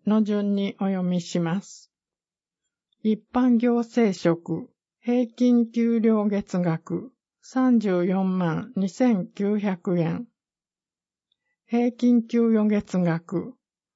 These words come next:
四十三万四百円。平均年齢。四十五点三歳。技能労務職。平均給料月額。二十八万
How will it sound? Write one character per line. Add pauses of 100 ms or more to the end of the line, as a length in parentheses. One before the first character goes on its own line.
(640)
四
十
三
万
四
百
円。 (680)
平
均
年
齢。 (160)
四
十 (100)
五
点
三
歳。 (440)
技
能
労
務
職。 (360)
平
均
給
料
月
額。 (400)
二
十
八
万